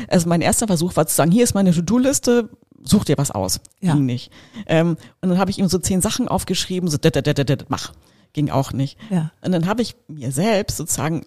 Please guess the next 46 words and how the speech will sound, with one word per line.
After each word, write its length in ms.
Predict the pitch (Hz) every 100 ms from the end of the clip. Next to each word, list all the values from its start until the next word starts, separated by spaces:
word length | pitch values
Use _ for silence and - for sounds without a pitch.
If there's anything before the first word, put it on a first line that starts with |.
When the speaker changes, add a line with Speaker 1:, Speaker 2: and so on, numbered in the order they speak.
| _
Speaker 1:
ähm, 240 | 160 156 -
eine 100 | 160
Liste 320 | 151 220 -
geschrieben 520 | 185 170 - 165 208 220
über 200 | - 165
die 160 | 156 147
Woche, 380 | 190 - 214 311 - - _
äh, 80 | 165
sozusagen, 600 | 185 - 175 185 208 - _ _ _ _
wo 160 | 165 202
ich 120 | 196
ihn 100 | 185
wirklich 280 | 190 175 -
brauche. 580 | 156 160 - 92 143 -
Speaker 2:
Mhm. 340 | 220 147 160 -
Speaker 1:
Und 220 | - 196 -
aber, 380 | 170 180 175 -
wo 180 | - 165
er 160 | - 175
auch 100 | -
in 100 | 180
seinem 180 | 160 165
Element 440 | 160 160 151 156
ist. 340 | - 165 - 220
Speaker 2:
Mhm. 280 | 175 180 202 - _ _
Speaker 1:
Ähm, 260 | 160 160 160 208
und 160 | - 175
wenn 100 | 190
dann 120 | 185
angeschnuffelt 580 | - 262 254 - 165 165
kam, 240 | - 175
„Hast 200 | 170 -
du 40 | 208
was 200 | 214 -
für 40 |
mich 160 | 175 -
zu 120 | -
tun?“, 380 | - - 262 339 - - -
dann 160 | 165
habe 140 | 165 202
ich 100 | -
zwei 320 | - 170 185
Sachen 280 | 165 - 123
rausgesucht 600 | 151 208 - 247 262 -
und 60 | 175
sagte, 220 | 175